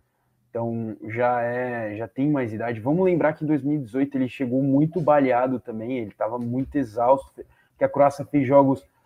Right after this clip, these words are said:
é, também durante aquela Copa muito, é, exaustivos. Então, naquela Copa que ele tava quatro anos mais jovem, ele já sentiu cansaço,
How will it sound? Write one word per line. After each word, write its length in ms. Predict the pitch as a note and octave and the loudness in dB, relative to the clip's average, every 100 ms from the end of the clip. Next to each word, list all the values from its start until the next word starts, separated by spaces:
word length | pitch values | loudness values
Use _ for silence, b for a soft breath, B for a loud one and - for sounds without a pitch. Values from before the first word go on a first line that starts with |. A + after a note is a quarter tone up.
| _ - | _ -2
é, 320 | A#2+ A#2+ G#2+ | 0 0 -4
também 600 | - A#2+ B2+ B2+ B2 A2+ | -4 -2 0 0 -2 -4
durante 320 | A#2 A#2 A#2+ | -4 -6 -8
aquela 360 | - C3 D3 C3+ | 0 4 6 4
Copa 380 | B2+ B2 B2 | 2 2 0
muito, 440 | A#2 A#2+ B2 C3 B2 | -4 -4 -4 -2 0
é, 500 | A#2+ - A2+ G#2+ - | 0 -2 -4 -4 -6
exaustivos. 1000 | - A2 C3+ - - - G#3+ G#3+ - - _ _ _ b _ _ _ _ _ _ | -8 -2 -2 -4 -6 2 4 4 -2 -10 _ _ _ b _ _ _ _ _ _
Então, 400 | D#3+ F3+ F3 - - | 6 6 6 2 -8
naquela 560 | B2+ D3+ D#3+ F3+ F#3 F#3 | 0 2 4 8 10 10
Copa 360 | F3+ D#3 C3 A#2+ | 8 6 6 0
que 80 | C3+ | -2
ele 80 | |
tava 260 | A2 C3+ C3 | 2 4 4
quatro 560 | - D3+ D#3+ D#3+ D#3+ C#3+ | 4 4 4 4 4 6
anos 680 | C3 A2 G2 - - _ - | 6 2 -6 -14 -20 _ -12
mais 460 | G#2+ A2+ B2+ B2+ | -8 -4 -4 -4
jovem, 640 | G#2 C#3+ E3 C#3+ A2 G#2+ G#2+ | 0 6 8 6 -2 -8 -6
ele 200 | A2 A2 | -6 -4
já 200 | A2+ A#2 | -4 -6
sentiu 500 | - B2 - D3+ D#3+ | -6 -10 -4 -2 -2
cansaço, 840 | D#3+ A#2+ - C#3+ D3+ D3 - | -2 -8 0 6 6 4 -6